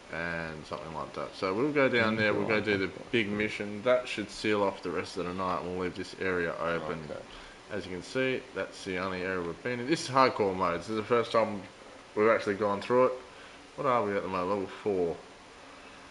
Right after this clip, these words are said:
Speaker 1: So any sort of luck, hopefully we'll get to this mission, get into that level five mission.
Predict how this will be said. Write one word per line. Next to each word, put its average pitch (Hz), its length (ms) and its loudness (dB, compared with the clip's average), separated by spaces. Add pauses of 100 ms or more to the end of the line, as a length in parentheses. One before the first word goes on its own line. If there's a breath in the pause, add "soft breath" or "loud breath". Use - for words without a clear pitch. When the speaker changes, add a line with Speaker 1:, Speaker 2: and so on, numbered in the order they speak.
(200 loud breath)
Speaker 1:
So 131 160 0
any 170 200 2
sort 156 220 6
of 135 60 8
luck, 131 280 6
hopefully 131 360 2
we'll 120 160 4
get - 300 2
to 117 60 -6
this 120 220 0
mission, 117 480 -2 (400)
get 131 140 2
into 123 200 -2
that 107 200 4
level 104 200 2
five 104 300 6
mission. 101 420 -2